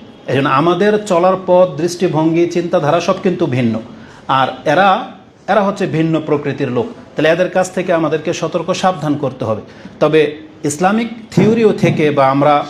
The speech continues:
ব্যক্তিদের জীবন নিয়ে চর্চা করে যেটা জেনেছি, মানুষের ফিতরতটা এমন, মানুষ একটা জিনিস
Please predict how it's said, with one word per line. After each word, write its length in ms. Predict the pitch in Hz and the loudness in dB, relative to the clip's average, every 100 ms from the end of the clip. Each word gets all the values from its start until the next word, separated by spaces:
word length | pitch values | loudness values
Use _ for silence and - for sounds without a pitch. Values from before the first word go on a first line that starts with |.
| - - 110 | -10 -16 -2
ব্যক্তিদের 720 | 170 180 - 240 202 190 151 - - - - - - | 0 0 -2 0 2 2 2 -4 -14 -20 -20 -20 -4
জীবন 320 | 131 160 208 | 0 2 4
নিয়ে 380 | 220 220 185 120 | 4 4 2 2
চর্চা 360 | 175 175 220 226 | 0 0 0 2
করে 200 | 214 175 | 2 2
যেটা 200 | 170 160 | 0 0
জেনেছি, 680 | 113 190 214 214 156 170 - - - 135 | 2 2 2 -2 -4 -6 -10 -20 -8 -2
মানুষের 380 | 147 170 214 | -2 0 -2
ফিতরতটা 540 | 214 226 233 226 - 180 | 0 0 2 0 2 2
এমন, 360 | 175 165 165 220 - - - - | 2 2 0 -4 -12 -18 -14 -2
মানুষ 440 | 165 208 240 - - - - | -2 0 -2 -6 -12 -20 -8
একটা 260 | 160 - 185 | -6 -2 0
জিনিস 440 | 180 180 214 | 0 0 0